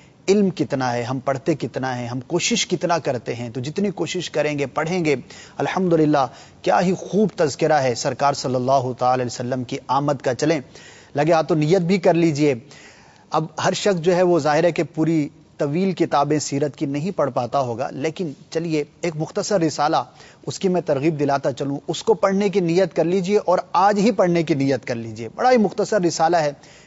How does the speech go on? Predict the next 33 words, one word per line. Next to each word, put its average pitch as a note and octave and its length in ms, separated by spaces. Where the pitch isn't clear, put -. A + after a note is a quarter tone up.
امیر D3+ 300
سنت C#3 340
نے C#3+ 100
تحریر C3+ 360
فرمایا C3+ 380
ہے B2+ 140
صبح D#3+ 360
بہاراں A#2+ 360
کے B2 140
نام G#2+ 240
سے، A2+ 220
ربیع E3+ 200
نور D#3+ 180
شریف D#3 300
کے D#3+ 100
موضوع C3 300
پر، C3+ 160
اس C#3 220
میں C#3+ 120
روایات B2+ 420
بھی B2+ 200
ہیں، B2 180
آیات E3 360
بھی C#3+ 220
ہیں، C#3 120
اور A3 200
بھی A#3 100
بہت E3+ 220
ساری E3 220
اس C#3+ 100
کے D#3 80
اندر C#3+ 160
مفید C3 380